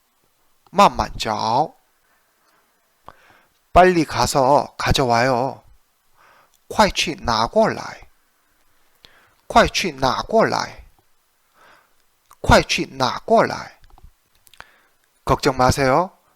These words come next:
放心吧.放心吧. 放心吧.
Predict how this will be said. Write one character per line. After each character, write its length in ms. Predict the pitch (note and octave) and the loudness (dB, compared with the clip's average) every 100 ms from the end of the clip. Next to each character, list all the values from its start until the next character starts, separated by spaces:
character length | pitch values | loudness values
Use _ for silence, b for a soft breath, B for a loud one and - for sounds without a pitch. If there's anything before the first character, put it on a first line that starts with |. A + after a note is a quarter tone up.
| _ | _
放心吧.放心吧. 3250 | - - F3 C3+ - G#3+ G3+ - - _ _ _ _ _ _ _ _ _ _ _ _ _ - - A3 E3+ C3 - A2 G#2+ G2 A2+ - - _ - - _ - _ _ _ _ _ _ _ _ _ _ - | -2 0 2 0 -6 -6 -10 -14 -14 _ _ _ _ _ _ _ _ _ _ _ _ _ -20 -2 2 2 0 -4 -4 -6 -8 -10 -12 -20 _ -20 -20 _ -20 _ _ _ _ _ _ _ _ _ _ -20
放心吧. 960 | - A3+ D3+ C3+ - G#3 G3+ G3 - | 2 2 2 -2 -4 -4 -8 -12 -16